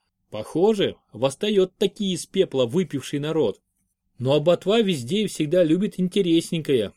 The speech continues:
и, похоже, начала загодя подтягиваться к месту возможного зрелища.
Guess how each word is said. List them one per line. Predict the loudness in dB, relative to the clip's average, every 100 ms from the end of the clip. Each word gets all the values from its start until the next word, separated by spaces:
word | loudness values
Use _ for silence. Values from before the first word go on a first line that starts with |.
| _
и, | -8 -2 -2 -2
похоже, | 0 0 4 4 4 -2 -6 -12
начала | -6 -2 2 4 4
загодя | 2 2 0 -2
подтягиваться | -2 -4 -2 -2 0 0 0 -2
к | -4
месту | -4 -4 -2
возможного | 0 0 0 -2 -2 -2
зрелища. | 0 0 0 -2 -10 -14